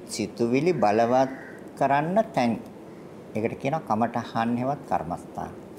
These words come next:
ඒ සමතේ තියෙනවා හතලිහක්. තමන් සංසාරේ පුරුදු කරපු කමඨහනක්, කර්මස්ථානයක් ඔය සියලු දෙනා සතුව තියෙනවා. මට ඒක කියන්න බෑ.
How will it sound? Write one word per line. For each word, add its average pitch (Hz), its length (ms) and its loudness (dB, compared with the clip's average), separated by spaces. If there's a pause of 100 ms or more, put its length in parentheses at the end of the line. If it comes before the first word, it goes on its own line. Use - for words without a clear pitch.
(440)
ඒ - 100 -2
සමතේ 151 600 4
තියෙනවා 170 340 2
හතලිහක්. - 640 -4 (1800)
තමන් 160 360 4
සංසාරේ 151 640 4
පුරුදු 120 420 4
කරපු 151 380 0
කමඨහනක්, 135 800 2 (260)
කර්මස්ථානයක් 135 1080 2
ඔය 123 80 2
සියලු 113 340 2
දෙනා 131 240 2
සතුව 107 380 0
තියෙනවා. - 420 -6 (1300)
මට 113 300 0
ඒක 131 220 -2
කියන්න - 280 -6
බෑ. - 260 -10